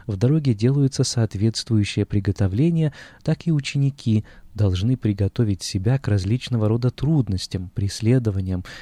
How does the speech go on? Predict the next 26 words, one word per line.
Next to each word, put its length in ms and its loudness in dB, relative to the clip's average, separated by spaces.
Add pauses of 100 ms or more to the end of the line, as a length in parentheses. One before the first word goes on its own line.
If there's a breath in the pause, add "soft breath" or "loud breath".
(160 loud breath)
недоброжелательству 1160 2
и 80 -2
даже 280 2
ненависти 680 2
со 140 -4
стороны 320 2
людей 360 2
мира 380 2 (280 loud breath)
ко 120 -2
всему 340 0
тому, 460 0 (320 loud breath)
чем 400 0 (120)
так 260 0
богата 540 2 (220 loud breath)
двухтысячелетняя 1160 -2
история 480 -2
Церкви. 520 -4 (560 soft breath)
Господь 680 0
дал 260 2
человеку 560 0
полную 400 4
свободу 480 2
выбора, 640 0
следовать 580 0
за 140 -2
ним 320 2